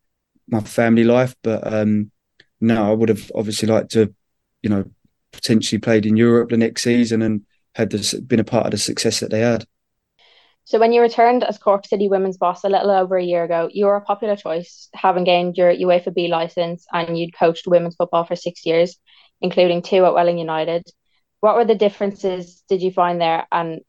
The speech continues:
Speaker 2: that there were between coaching women and men?
Speaker 1: Um, I think it, that there is, there's obviously a difference in terms of coaching women and men. You, you, you probably have to deal with a lot more things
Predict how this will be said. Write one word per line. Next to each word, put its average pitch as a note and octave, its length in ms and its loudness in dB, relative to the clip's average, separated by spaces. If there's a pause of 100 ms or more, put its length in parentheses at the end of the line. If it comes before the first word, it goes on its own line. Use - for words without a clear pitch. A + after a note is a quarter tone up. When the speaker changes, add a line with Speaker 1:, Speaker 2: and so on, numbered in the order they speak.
(220)
Speaker 2:
that F3 120 0
there F3 120 2
were D#3+ 120 4
between E3+ 380 -6
coaching E3 400 -2
women D#3+ 200 -4
and D#3+ 100 -6
men? D#3 260 -8 (1300)
Speaker 1:
Um, E3+ 580 2 (280)
I C#3 60 0
think D#3 300 2
it, - 200 0
that A#2 180 0
there B2 140 2
is, A#2 120 2
there's A#2 320 -2
obviously A2 320 -2
a A2 40 -4
difference A#2 440 -4
in A2+ 60 -6
terms A2 280 0
of G#2 140 0 (320)
coaching A2+ 360 0
women A2 160 2
and A2+ 60 2
men. A2+ 180 6
You, A2+ 100 4
you, A#2+ 380 -2
you B2 140 -4
probably C#3 260 0
have C3 100 2
to B2+ 80 -6
deal A#2 220 2
with A2 100 -4
a A#2 80 0
lot A2+ 320 -2 (560)
more A#2 260 4
things A2 500 -4